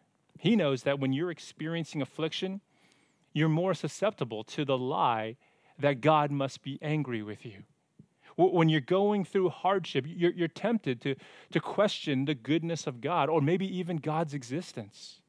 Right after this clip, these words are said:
Like the seeds that fell on rocky ground, they spring up, but since they have no root, when tribulation or persecution arises on account of the word,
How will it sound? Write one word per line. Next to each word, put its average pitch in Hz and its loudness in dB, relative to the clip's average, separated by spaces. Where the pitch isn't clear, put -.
Like 160 2
the 175 2
seeds 139 -6
that 147 -2
fell 135 -2
on 131 -4
rocky 131 -2
ground, 117 -6
they 139 4
spring 160 0
up, 147 0
but 131 0
since 147 -2
they 143 0
have 147 -2
no 139 0
root, 143 -2
when 139 0
tribulation 160 0
or 127 0
persecution 175 -4
arises 170 0
on 147 0
account 175 -2
of 156 0
the 135 2
word, 190 -2